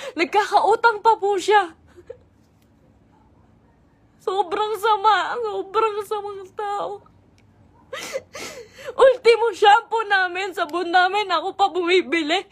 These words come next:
Grabe po, pambabastos sa akin ni Merk.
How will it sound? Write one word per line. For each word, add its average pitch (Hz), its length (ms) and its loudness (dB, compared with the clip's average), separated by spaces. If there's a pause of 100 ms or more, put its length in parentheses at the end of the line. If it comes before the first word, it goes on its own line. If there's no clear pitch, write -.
(4000)
Grabe 403 480 2
po, 440 200 4
pambabastos 349 800 0
sa 330 160 0
akin 320 160 -6
ni 311 160 -10
Merk. 285 240 -14